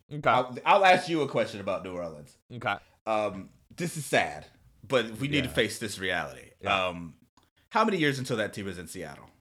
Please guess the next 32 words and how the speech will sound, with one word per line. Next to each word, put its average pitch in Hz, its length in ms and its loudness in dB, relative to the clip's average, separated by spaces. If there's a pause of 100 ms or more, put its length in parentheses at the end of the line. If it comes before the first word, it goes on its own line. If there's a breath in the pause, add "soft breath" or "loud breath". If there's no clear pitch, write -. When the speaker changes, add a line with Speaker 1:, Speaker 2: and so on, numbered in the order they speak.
(600)
Speaker 1:
Aw. 87 680 -2 (840)
Speaker 2:
I 185 180 10
don't 170 40 6
Speaker 1:
Uh, 170 40 2
Speaker 2:
wanna 165 160 6
Speaker 1:
I - 20 0
Speaker 2:
say 170 120 8
Speaker 1:
know. 165 80 6
Speaker 2:
that. 151 340 4 (160)
Speaker 1:
Yeah, 214 300 2
I, 190 120 -10 (220)
I, - 60 -4 (160)
I - 20 4
don't 233 140 2
know. 175 120 4
I 151 120 6
really 330 200 0
don't 208 180 -2
know 160 160 4
enough 147 180 2
about 131 240 0
the 120 60 -2
dynamics 104 760 -4
of 123 160 -6
New 135 120 -4
Orleans 143 600 -8
to 120 100 -6
know 98 480 -2 (380)
where 101 180 -2
that's 101 240 -2
going, 113 540 -4
but 90 280 -2